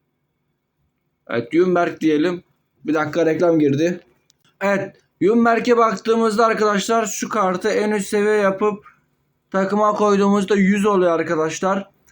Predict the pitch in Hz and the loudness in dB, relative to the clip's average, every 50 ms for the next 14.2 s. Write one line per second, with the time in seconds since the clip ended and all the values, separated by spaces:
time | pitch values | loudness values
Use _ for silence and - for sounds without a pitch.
0 | _ _ _ _ _ _ _ _ _ _ _ - 185 185 180 220 220 220 226 233 | _ _ _ _ _ _ _ _ _ _ _ -4 -2 -2 0 2 4 4 6 4
1 | 240 220 202 185 202 202 202 202 202 208 202 - 214 202 208 190 180 175 180 196 | 4 2 0 0 0 0 0 0 0 -2 -2 -4 -2 0 0 2 4 4 4 4
2 | 220 233 220 - - _ _ _ _ _ _ _ _ _ _ _ _ _ _ _ | 4 2 0 -2 -6 _ _ _ _ _ _ _ _ _ _ _ _ _ _ _
3 | _ _ _ _ _ - 165 180 185 214 214 214 208 208 214 214 220 214 208 208 | _ _ _ _ _ -4 -2 0 0 2 2 2 2 0 0 0 0 0 0 0
4 | 202 202 208 202 190 208 208 202 220 208 196 208 190 196 202 196 202 202 202 208 | 0 0 0 0 -2 -4 -6 -6 -6 -4 -4 -4 -2 -2 -2 -2 -2 -2 -2 -2
5 | 196 208 208 202 208 196 226 226 214 220 233 240 240 226 220 202 180 - - - | -2 0 0 -2 -2 -2 -2 -2 -2 0 0 2 2 2 0 0 -2 -4 -8 -10
6 | 160 175 190 202 202 196 190 185 185 - 214 202 190 190 190 202 202 196 196 190 | -6 -4 -2 0 0 0 0 0 -2 -2 -2 0 0 0 0 0 0 0 0 0
7 | 190 196 190 - 196 190 190 208 196 - 202 196 190 190 185 185 190 185 202 196 | 0 0 -2 -2 -4 -6 -6 -6 -6 -4 -4 -4 -2 -2 -2 -2 -2 -2 0 0
8 | 190 190 190 196 190 202 190 165 175 170 165 160 156 156 156 156 - 190 190 - | 0 0 0 0 -2 -2 -2 -2 -2 -2 -2 0 0 0 -2 -2 -4 -6 -6 -8
9 | - _ _ _ - - - _ _ - 160 160 - - 185 180 185 196 190 190 | -10 _ _ _ -20 -20 -20 _ _ -6 -6 -6 -4 -4 -4 -4 -2 -2 -4 -2
10 | 190 190 180 - - - 190 185 180 185 185 175 - _ _ _ _ _ _ _ | -2 -4 -6 -6 -8 -6 -4 -2 0 -2 -2 -4 -8 _ _ _ _ _ _ _
11 | _ _ _ _ _ - - 160 165 180 185 180 185 190 190 190 185 185 185 180 | _ _ _ _ _ -4 -4 -2 0 0 2 2 4 4 4 2 2 2 2 2
12 | 185 185 165 147 139 170 156 151 160 165 165 165 160 165 170 170 170 165 170 185 | 0 0 -2 -2 -4 -2 -2 0 2 2 2 2 2 0 0 0 -2 -2 -2 -2
13 | 170 170 175 180 175 175 185 185 175 170 170 185 180 175 180 - 190 180 156 151 | 0 0 0 0 -2 -2 0 0 0 0 0 0 0 -2 -2 -2 0 0 2 0
14 | 160 - - - | 0 -2 -6 -12